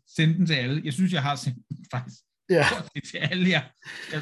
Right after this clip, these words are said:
Speaker 1: der ligesom er i spacet. Men jeg, jeg tvivler faktisk på, hvor mange af dem, der har set den.
Speaker 2: Jeg var lidt af den lure på ham efterfølgende, fordi jeg kendte ham ikke i forvejen, og skulle lige se, hvad er han egentlig for en type, og netop det der med, hvor kommer, øh, beskederne fra, ikke?
Speaker 1: Ja.
Speaker 2: Øhm, og,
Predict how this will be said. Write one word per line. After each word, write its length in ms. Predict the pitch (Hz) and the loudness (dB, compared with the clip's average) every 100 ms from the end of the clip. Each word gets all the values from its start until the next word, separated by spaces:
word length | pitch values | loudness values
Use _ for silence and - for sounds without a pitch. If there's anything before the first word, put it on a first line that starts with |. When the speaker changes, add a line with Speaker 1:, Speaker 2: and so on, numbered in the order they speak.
| 160 | -6
Speaker 1:
der 100 | 165 | -2
ligesom 200 | 160 160 160 | 2 2 4
er 80 | |
i 80 | 165 | 2
spacet. 400 | 170 165 156 170 | 2 2 2 2
Men 80 | 180 | 0
jeg, 220 | 160 156 160 | 0 0 -2
jeg 140 | 165 156 | -6 0
tvivler 280 | 202 214 | 2 2
faktisk 260 | 180 170 156 | 0 -4 -4
på, 120 | - 160 | -6 -4
hvor 100 | 147 | -4
mange 240 | 143 165 | -2 -2
af 60 | 143 | -2
dem, 100 | 156 | -4
der 60 | 127 | -4
har 120 | 113 - | -8 -8
set 180 | 170 - | -8 -8
den. 140 | - 123 _ _ _ | -14 -20 _ _ _
Speaker 2:
Jeg 140 | 147 165 | 2 4
var 60 | |
lidt 180 | 185 185 | 6 6
af 80 | 196 | 6
den 200 | 185 165 | 6 6
lure 220 | 170 214 | 8 6
på 140 | 180 170 | 6 6
ham 100 | 190 | 6
efterfølgende, 600 | 180 170 175 165 156 139 | 2 2 2 2 2 0
fordi 180 | 147 151 | 0 2
jeg 140 | 151 | 2
kendte 200 | 170 185 | 0 0
ham 120 | 185 165 | 0 0
ikke 140 | 160 | -2
i 60 | 160 | -2
forvejen, 380 | 180 202 185 151 | 2 2 2 -2
og 60 | |
skulle 180 | 143 165 | -6 -4
lige 80 | 170 | -4
se, 80 | 170 | -4
hvad 100 | 151 | -2
er 100 | 156 | 0
han 160 | 147 165 | 0 -2
egentlig 220 | 160 160 | -4 -6
for 80 | 156 | -6
en 100 | 139 | -10
type, 280 | - 165 165 | -4 -2 0
og 60 | 147 | 2
netop 280 | 151 160 | 2 2
det 100 | 156 | 0
der 80 | 151 | 0
med, 120 | 139 135 | 0 -4
hvor 120 | 147 | -6
kommer, 460 | - 151 147 143 139 | -4 -4 -2 -4 -4
øh, 280 | 139 135 131 - | -6 -6 -8 -4
beskederne 480 | 147 - 151 151 143 | -4 -2 -2 -2 -4
fra, 320 | 135 131 160 | -6 -6 -4
ikke? 140 | 202 - | -4 -2
Speaker 1:
Ja. 120 | 196 156 - _ _ - | 0 0 -2 _ _ 4
Speaker 2:
Øhm, 640 | 151 143 135 131 123 123 127 | 6 8 6 2 -2 -8 -8
og, 80 | - | -4